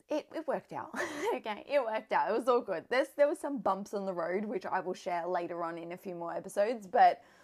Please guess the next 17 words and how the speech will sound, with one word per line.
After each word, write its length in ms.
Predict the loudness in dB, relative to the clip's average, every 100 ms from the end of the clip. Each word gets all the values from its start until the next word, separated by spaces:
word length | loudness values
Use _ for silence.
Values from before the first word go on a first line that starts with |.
| -20 _ _
you 80 | -4
know, 80 | -2
it 180 | 0 0
all 140 | 0
worked 300 | -2 -6 -4
out. 220 | -2 -2
But 80 | -4
I 80 | -6
can't 260 | -6 -10 -8
wait 140 | -10
to 60 | -12
share 260 | -8 -8
with 160 | -8 -10
you 80 | -6
guys 480 | -2 0 -2 -6 -12 _ _ _ _
the 60 | -10
uncut 460 | -6 -6 -6 -6